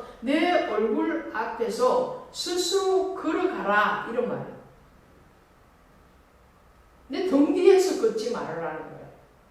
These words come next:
내 옆에서 걷는 존재도 아니고 나의 앞에서, 나의 앞에서라는 것은 무슨 말이에요?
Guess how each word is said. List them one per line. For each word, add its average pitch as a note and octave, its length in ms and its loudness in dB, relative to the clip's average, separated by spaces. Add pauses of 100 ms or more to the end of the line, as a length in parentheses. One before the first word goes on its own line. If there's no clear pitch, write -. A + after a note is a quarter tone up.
(480)
내 C#4 260 0
옆에서 C#4+ 800 0 (800)
걷는 C#4+ 300 2
존재도 - 400 -2
아니고 - 720 -6
나의 C#4 360 0
앞에서, - 880 -4
나의 C4+ 400 0
앞에서라는 G3 720 -6
것은 D#3 240 -10
무슨 - 220 -16
말이에요? - 180 -14